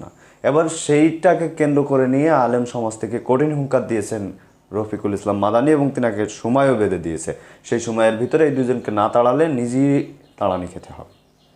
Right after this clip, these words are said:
দর্শক, চলুন রফিকুল ইসলাম মাদানী কি বলে ঘোষণা দিয়েছেন এবং কি আলটিমেটাম দিয়েছেন, পাশাপাশি শেখ হাসিনা আবারও নেতাকর্মীদের নতুন নির্দেশ দিয়েছেন আন্দোলন করার জন্য, সেটা আমরা শেষে দেখব। মাদানীর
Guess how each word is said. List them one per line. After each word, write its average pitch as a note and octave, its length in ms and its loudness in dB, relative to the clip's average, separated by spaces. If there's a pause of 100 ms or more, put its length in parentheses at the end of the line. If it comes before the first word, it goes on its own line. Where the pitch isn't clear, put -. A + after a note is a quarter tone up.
(520)
দর্শক, F3+ 240 2
চলুন F#3 280 4
রফিকুল D#3+ 320 2
ইসলাম D#3+ 220 0
মাদানী D3 380 4
কি D#3+ 220 2
বলে C3+ 280 4
ঘোষণা B2 320 0
দিয়েছেন B2 360 0
এবং B2+ 220 -2 (100)
কি C3 240 2
আলটিমেটাম A2 580 0
দিয়েছেন, C3 380 0 (340)
পাশাপাশি D3+ 520 2
শেখ C#3 320 0
হাসিনা D3 320 2
আবারও C3 580 2
নেতাকর্মীদের A2 680 0
নতুন A#2+ 300 0
নির্দেশ G#2 400 2
দিয়েছেন E2+ 440 -4 (340)
আন্দোলন G2 400 -2
করার D#2 260 -6
জন্য, D#2 260 -10
সেটা F#2+ 260 -4
আমরা F2 200 -4
শেষে A2 280 -2
দেখব। A#2 300 2
মাদানীর F#2+ 420 -2